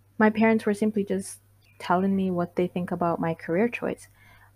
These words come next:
I could have easily just said, "Thanks for your concern, but this is what I want," and moved on. No, I was bawling, okay? I'm trying to think of another, um, encounter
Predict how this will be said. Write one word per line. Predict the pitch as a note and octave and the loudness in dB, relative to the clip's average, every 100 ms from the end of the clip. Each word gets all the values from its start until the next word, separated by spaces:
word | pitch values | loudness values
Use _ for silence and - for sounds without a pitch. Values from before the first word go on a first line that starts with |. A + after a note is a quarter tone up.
| _ | _
I | A3+ | 2
could | A#3+ C4 | 4 6
have | B3 A#3 | 6 6
easily | G#3 G#3 G#3 F#3 F3+ | 0 0 2 2 2
just | F3 - | -2 -2
said, | E3 D#3 D#3+ G3 - _ _ - | 0 0 0 -4 -12 _ _ -2
"Thanks | F#3 F3+ - | 0 -2 -2
for | F3 | 0
your | E3+ | 0
concern, | - E3+ - D#3+ D#3 D#3+ - | -2 -4 0 0 0 -2 0
but | D#3 D3+ - - _ | 0 0 -12 -20 _
this | - - | -4 -4
is | E3 | -6
what | F#3 D#3 | -4 -4
I | D#3 | -2
want," | F3 - - - - _ _ | -4 -6 -14 -20 -20 _ _
and | A#3 G#3+ | 4 6
moved | F3 - | 4 0
on. | D3+ D#3+ - - _ _ | -4 -4 -10 -16 _ _
No, | G3 C#3 - _ | 0 0 -6 _
I | G3+ | 2
was | G#3+ G#3+ - _ | 2 0 -10 _
bawling, | F3+ E3 D3+ - - _ _ _ _ _ _ _ - | 0 2 0 -6 -10 _ _ _ _ _ _ _ -12
okay? | F3 F3+ G#3 - _ _ | -6 -4 -4 -8 _ _
I'm | G#3 | -2
trying | A3 A#3+ | 2 4
to | A3+ | 4
think | F#3+ | 2
of | F3 E3 | 0 0
another, | D#3+ D#3+ D#3 D#3 - - | 0 0 0 -2 -6 -6
um, | D#3 D#3 E3 - - | -6 -6 -10 -14 -4
encounter | F3 E3+ F3 D#3+ E3+ - - | -2 -2 -2 -2 -4 -10 -10